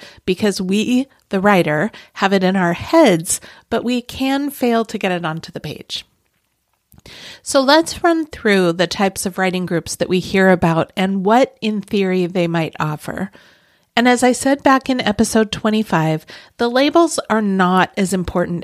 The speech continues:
as what the group is actually doing. So this, the descriptions matter more than the titles, okay? First up is what's usually called writing buddies. Writing buddies are about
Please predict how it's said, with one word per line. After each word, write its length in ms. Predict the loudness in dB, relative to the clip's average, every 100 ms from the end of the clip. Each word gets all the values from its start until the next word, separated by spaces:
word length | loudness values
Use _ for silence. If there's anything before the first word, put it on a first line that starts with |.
| -2
as 340 | 2 2 0 -6 _
what 340 | 0 2 2 0
the 80 |
group 400 | -4 0 0 2
is 160 | 0 -2 0
actually 600 | -2 -2 -6 -4 -4 -6
doing. 540 | -2 0 0 -4 -10 -12 -20 -4
So 160 | 2 4
this, 240 | 2 0 _ -2
the 100 | 0
descriptions 800 | 0 -2 -2 -2 -2 -2 -2 2
matter 320 | 2 4 2
more 240 | 2 0
than 200 | 0 -2
the 100 | -4
titles, 600 | -4 -4 -4 -6 -10 -10 _ -6
okay? 300 | -2 -2 -2 _ _ _ -20 -20 _ _ _ _ _
First 440 | -4 0 0 2
up 220 | 0 0 -4 -2
is 500 | 0 0 0 -4 -8
what's 520 | -4 -2 -2 -4 -6
usually 360 | -2 2 4 2
called 360 | 2 -2 0 2
writing 360 | 2 2 0
buddies. 640 | -2 -2 -2 -10 -14 -14 -18 _ _ -20 -16 0
Writing 380 | 2 4 2 2
buddies 480 | 0 2 2 0 -4
are 240 | -2 0
about 420 | 2 2 2 -2